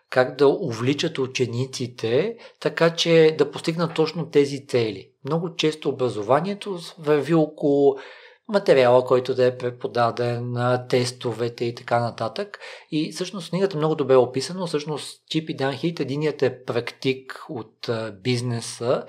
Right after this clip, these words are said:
а другият е университетски преподавател. И заедно за това са го развили толкова добре. Та най-въздействащия пример, който аз имам, аз още потръпвам, като го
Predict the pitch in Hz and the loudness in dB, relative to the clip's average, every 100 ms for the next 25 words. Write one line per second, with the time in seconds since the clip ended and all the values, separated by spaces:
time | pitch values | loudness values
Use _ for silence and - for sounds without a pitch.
0 | - - - 135 131 147 127 127 - 151 | -16 -16 -4 0 2 4 4 2 4 4
1 | 135 123 117 - 120 - 123 110 117 107 | 4 0 -2 -2 -4 -6 -10 -10 -8 -6
2 | 104 101 110 110 120 127 117 123 123 120 | -4 -4 -4 -2 6 6 6 0 -6 -8
3 | - 113 - 117 113 98 110 107 104 107 | -4 -4 -6 -10 -10 -10 -10 -10 -8 -10
4 | - 107 107 101 101 - - - - 117 | -10 -10 -8 -8 -12 -18 -20 -12 -6 0
5 | 147 190 190 175 190 180 - 135 - 143 | 0 2 0 0 -2 -10 -6 -4 0 0
6 | 143 127 123 110 110 - 104 104 107 104 | 0 -4 -2 -2 -2 -4 -10 -10 -10 -16
7 | 107 107 107 120 107 120 - 120 120 113 | -14 -10 -8 -6 -8 -10 -10 -10 -6 -6
8 | 113 104 104 - - 107 104 113 107 104 | -8 -14 -12 -18 -16 -16 -14 -10 -8 -8
9 | 104 | -10